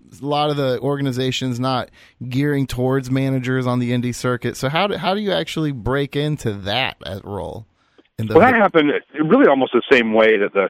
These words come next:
Speaker 2: commentary thing happened. We had a couple guys in this, in the company I was working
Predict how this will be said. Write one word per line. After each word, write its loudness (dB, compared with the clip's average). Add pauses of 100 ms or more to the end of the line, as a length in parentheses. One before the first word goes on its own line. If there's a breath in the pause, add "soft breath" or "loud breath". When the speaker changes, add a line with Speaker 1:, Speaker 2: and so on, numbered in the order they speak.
Speaker 2:
commentary 2
thing -6
happened. 0
We 6
had 6
a 2
couple 0
guys 4
in -12
this, -6 (140)
in -4
the 0
company 2
I 4
was 0
working 4